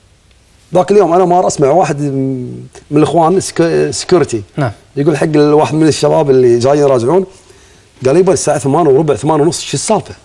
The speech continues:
Speaker 1: شلون ما في رقم؟"
Speaker 2: نعم.
Speaker 1: قال: "أخوي تعال الساعة ست". شلون يعني؟ شو هالحكي هذا؟
Speaker 2: يعني
Speaker 1: يعني صراحة
Speaker 2: زين، ه-، هل
Speaker 1: too much
Speaker 2: الم-،
Speaker 1: يعني
Speaker 2: المبنى،
Speaker 1: السالفة.
Speaker 2: هل، هل الم-، المبنى نفسه غير
Speaker 1: نعم.
Speaker 2: مهيأ لاستقبال المعاقين؟ هذا اللي أنا
Speaker 1: ال-،
Speaker 2: فهمته.
Speaker 1: أخوي عبد الله، المبنى، المبنى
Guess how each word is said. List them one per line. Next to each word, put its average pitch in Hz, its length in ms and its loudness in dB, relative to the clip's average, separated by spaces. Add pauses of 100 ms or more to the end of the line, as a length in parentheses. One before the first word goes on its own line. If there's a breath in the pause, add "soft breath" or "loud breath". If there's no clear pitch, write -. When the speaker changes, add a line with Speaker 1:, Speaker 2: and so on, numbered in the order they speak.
Speaker 1:
شلون 247 200 0
ما 240 60 4
في 226 60 0
رقم؟" 160 240 0 (200)
Speaker 2:
نعم. 123 160 -6 (200)
Speaker 1:
قال: 180 100 4
"أخوي 170 140 0
تعال 156 140 -2
الساعة 135 240 -2
ست". - 260 -14 (540)
شلون 170 240 0
يعني؟ 104 200 -6
شو 131 120 -2
هالحكي 160 260 -2
هذا؟ 92 80 -8 (200)
Speaker 2:
يعني - 180 -8
Speaker 1:
يعني 170 260 2
صراحة 247 480 0
Speaker 2:
زين، 151 160 0 (100)
ه-، 170 60 -2
هل 190 180 0
Speaker 1:
too - 40 2
much 220 260 2
Speaker 2:
الم-، - 0 -
Speaker 1:
يعني 185 120 4
Speaker 2:
المبنى، - 0 -
Speaker 1:
السالفة. 160 400 2
Speaker 2:
هل، 190 200 2
هل 190 180 2
الم-، 180 200 0
المبنى 170 480 0
نفسه 147 340 -4 (220 loud breath)
غير 151 120 2
Speaker 1:
نعم. 165 120 0
Speaker 2:
مهيأ 160 260 0
لاستقبال 147 440 -2
المعاقين؟ 143 380 -2
هذا 151 120 2
اللي 143 120 2
أنا 139 120 0
Speaker 1:
ال-، 131 40 -6
Speaker 2:
فهمته. 143 340 -2
Speaker 1:
أخوي 127 200 0
عبد 117 160 -2
الله، 151 180 2
المبنى، 151 500 0 (200)
المبنى 147 640 -2